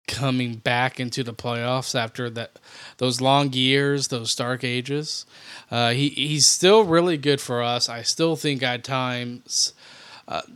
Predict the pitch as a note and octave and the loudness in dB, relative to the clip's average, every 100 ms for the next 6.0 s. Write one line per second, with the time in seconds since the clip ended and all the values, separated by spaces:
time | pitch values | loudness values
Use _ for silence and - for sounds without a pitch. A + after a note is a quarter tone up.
0 | - D#3 F3 A3+ G#3 - - C#3+ C#3 C#3 | -6 -2 0 2 2 2 2 0 0 0
1 | C#3 C#3+ C3+ A#2+ A2+ - A2+ A2 - C3 | 0 2 0 -2 -6 -6 -6 -4 -6 -6
2 | - B2+ A2+ A#2+ B2 A2+ G#2+ - - - | -6 -8 -8 -6 -6 -6 -10 -6 -2 -2
3 | - - - - - - - - A#2+ A#2+ | -4 -20 -20 -20 -20 -20 -20 -2 -2 0
4 | D3+ D3 D#3 C#3+ B2 - C3+ C#3+ D3 B2+ | 2 4 2 0 -2 -2 2 2 2 0
5 | G#2+ G#2 C3 B2 B2+ - C#3 B2+ B2 | -2 -6 -2 -2 -2 -4 -2 -2 -2